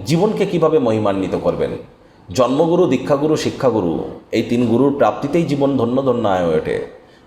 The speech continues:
জন্মগুরু মানেই ব্রহ্ম, শিক্ষাগুরু মানেই বিষ্ণু, আর দীক্ষাগুরু মানেই মহেশ।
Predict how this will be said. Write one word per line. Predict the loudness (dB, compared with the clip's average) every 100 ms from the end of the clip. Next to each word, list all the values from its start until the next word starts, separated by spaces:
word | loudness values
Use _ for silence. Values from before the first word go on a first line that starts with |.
| -2
জন্মগুরু | 0 2 2 2
মানেই | 2 2 2
ব্রহ্ম, | 2 2 2 0 0
শিক্ষাগুরু | -4 -6 -2 0 2
মানেই | 0 2 0
বিষ্ণু, | -2 -4 -4 -2 -2 0
আর | -2
দীক্ষাগুরু | -2 -4 0 0 2
মানেই | 0 2 0
মহেশ। | 0 0 0 -2